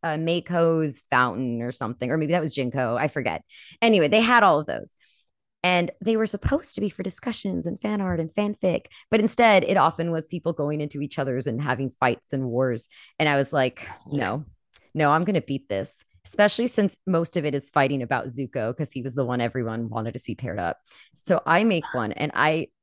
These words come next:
Speaker 1: very, very cheekily call it the canon Zuko ship, Fashiko. And when they opened the thread inside, I had a picture of all of Zuko's outfits from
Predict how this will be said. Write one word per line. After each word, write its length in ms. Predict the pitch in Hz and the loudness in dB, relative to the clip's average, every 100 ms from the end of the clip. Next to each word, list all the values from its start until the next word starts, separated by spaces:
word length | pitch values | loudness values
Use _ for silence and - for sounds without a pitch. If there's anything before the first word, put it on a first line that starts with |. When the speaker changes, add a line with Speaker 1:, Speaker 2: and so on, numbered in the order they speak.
| _ | _
Speaker 1:
very, 400 | 131 151 175 170 | -12 -2 0 2
very 200 | 202 180 175 | 0 -2 -4
cheekily 500 | - 185 - 156 135 | -10 -10 -8 -8 -8
call 340 | - 151 120 | -8 -6 -4
it 120 | 98 - | -6 -6
the 60 | |
canon 420 | 139 - 143 147 151 | -8 -2 0 0 -2
Zuko 380 | 131 - 101 | -4 -4 -6
ship, 380 | - - 71 - - _ _ _ | -4 -2 -4 -6 -20 _ _ _
Fashiko. 680 | - 151 147 127 - - 113 - _ _ _ _ _ - 180 | 0 0 0 -8 -4 -6 -6 -14 _ _ _ _ _ -8 -2
And 160 | 175 | 0
when 120 | 151 | 2
they 120 | 127 - | 0 2
opened 260 | 240 233 208 | 2 4 0
the 60 | 131 | 0
thread 300 | - 117 104 | -4 -4 -2
inside, 560 | - 220 - 147 135 131 - - - | -4 -4 -2 -2 -2 -4 -12 -8 -4
I 60 | |
had 320 | 151 143 131 123 | -2 0 0 0
a 80 | 139 _ | -8 _
picture 340 | - 208 - 127 | -6 -6 0 0
of 140 | - - _ | 0 -4 _
all 240 | - 202 277 | 4 6 6
of 100 | 254 | 4
Zuko's 360 | 214 202 175 165 | 2 0 0 4
outfits 480 | 143 - _ - - | 2 2 _ -10 -6
from 160 | 147 | -10